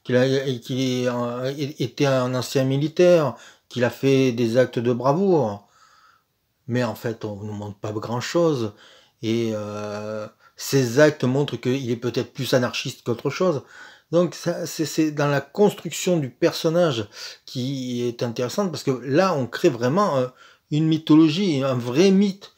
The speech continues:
Et, euh, John Carpenter, euh, euh, ça lui va très bien.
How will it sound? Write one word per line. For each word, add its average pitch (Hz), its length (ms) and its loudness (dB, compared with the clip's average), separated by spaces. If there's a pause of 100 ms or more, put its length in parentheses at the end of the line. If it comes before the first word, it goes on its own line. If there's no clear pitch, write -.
(380)
Et, 139 280 4
euh, 120 400 0
John 151 220 2
Carpenter, 151 520 2
euh, 147 440 6 (640)
euh, 117 1400 -6 (340)
ça - 480 -8
lui 143 140 0
va 147 140 2
très 165 200 4
bien. 165 240 2